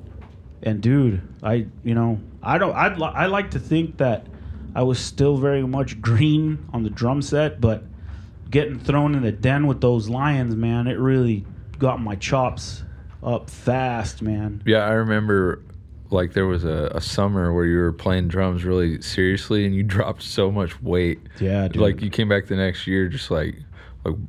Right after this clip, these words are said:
Speaker 2: bam, just, like,
Speaker 1: Yeah.
Speaker 2: slimmed up. <laughs>
Speaker 1: Yeah, man. And, and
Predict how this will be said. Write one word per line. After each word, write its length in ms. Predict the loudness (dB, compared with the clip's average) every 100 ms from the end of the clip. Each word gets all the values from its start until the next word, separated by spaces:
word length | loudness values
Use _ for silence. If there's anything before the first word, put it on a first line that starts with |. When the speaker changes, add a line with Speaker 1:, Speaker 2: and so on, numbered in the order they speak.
| -6 -8 0
Speaker 2:
bam, 420 | 2 2 0 -4
just, 180 | -6 -4
like, 160 | -4 -2
Speaker 1:
Yeah. 120 | -2 0
Speaker 2:
slimmed 360 | 2 2 2
up. 320 | 4 2 0 -8 -2 0
<laughs> 640 | 0 -2 -4 -4 -6 0
Speaker 1:
Yeah, 240 | 4 4
man. 380 | 2 0 -2 -2
And, 340 | 0 0 0 -2
and 400 | -2 -4 -8